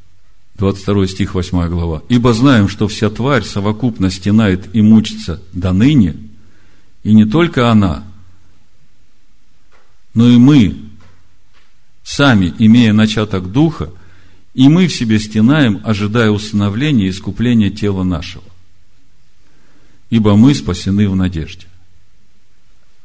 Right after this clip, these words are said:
То есть, не только мы ожидаем с надеждой вот этого обретения прославленного тела, в котором уже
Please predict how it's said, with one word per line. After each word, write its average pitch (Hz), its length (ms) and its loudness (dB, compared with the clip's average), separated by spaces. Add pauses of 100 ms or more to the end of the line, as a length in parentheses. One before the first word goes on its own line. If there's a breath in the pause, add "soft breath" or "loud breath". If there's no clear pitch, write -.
(2500)
То 98 120 -6
есть, - 240 -8 (560)
не 107 160 0
только 175 320 2
мы 143 320 2 (1080)
ожидаем 104 540 0
с 87 100 -10
надеждой 98 580 -4 (520 soft breath)
вот 98 180 -6
этого 101 500 -2 (680)
обретения 104 720 0
прославленного 95 760 -2
тела, 90 360 -6 (1000)
в - 120 -20
котором 104 580 -2
уже 98 460 -4